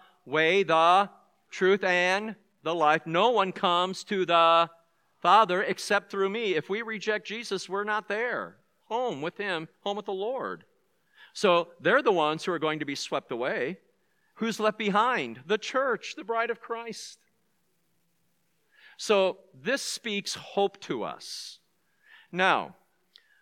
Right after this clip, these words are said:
we want to remember it ends with this statement, "Therefore encourage one another with these words." A moment ago I looked up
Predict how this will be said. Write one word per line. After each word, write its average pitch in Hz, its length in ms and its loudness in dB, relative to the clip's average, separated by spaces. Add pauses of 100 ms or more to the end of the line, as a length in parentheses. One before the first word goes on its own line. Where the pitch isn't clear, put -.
(100)
we 123 80 -14
want 170 180 0
to 226 60 -2
remember 208 760 0 (220)
it 160 280 -2
ends 175 560 -2
with 160 160 -6
this 165 160 -4
statement, 156 480 -4
"Therefore 185 420 -4
encourage 156 920 -6
one 151 140 -6
another 143 260 -6
with 143 120 -10
these 139 220 -10
words." 123 540 -6 (380)
A 143 80 -8
moment 170 260 -2
ago 151 200 0
I 143 100 2
looked 151 260 -4
up 151 380 -4